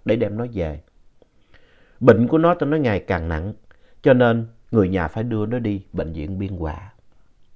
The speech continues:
Khi gia đình lên thăm nó ở bệnh viện Biên Hòa,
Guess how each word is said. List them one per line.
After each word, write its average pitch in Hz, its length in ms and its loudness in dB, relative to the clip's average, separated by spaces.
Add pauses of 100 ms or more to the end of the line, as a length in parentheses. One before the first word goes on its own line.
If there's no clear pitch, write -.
(1160)
Khi 135 300 6
gia 131 140 8
đình 98 200 2
lên 110 220 2
thăm 110 280 -2
nó 135 120 -2
ở 120 100 0
bệnh 92 220 -2
viện 85 200 -4
Biên 113 180 -2
Hòa, 80 360 -4